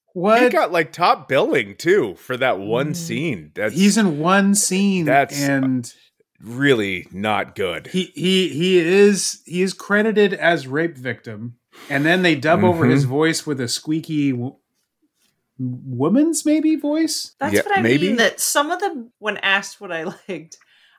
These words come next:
Speaker 3: I struggled because there are funny bits. There's the Western scene,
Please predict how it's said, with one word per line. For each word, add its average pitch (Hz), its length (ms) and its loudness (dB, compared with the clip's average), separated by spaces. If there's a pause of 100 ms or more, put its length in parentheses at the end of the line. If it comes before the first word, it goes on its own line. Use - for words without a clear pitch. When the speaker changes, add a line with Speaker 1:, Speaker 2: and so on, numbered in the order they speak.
Speaker 3:
I 196 100 -2
struggled 202 760 -6
because 214 400 -8
there 214 260 -2
are 202 540 0 (440)
funny 190 240 -2
bits. - 640 -6 (160)
There's 165 180 -4
the 180 80 0
Western 208 400 0
scene, 180 640 -4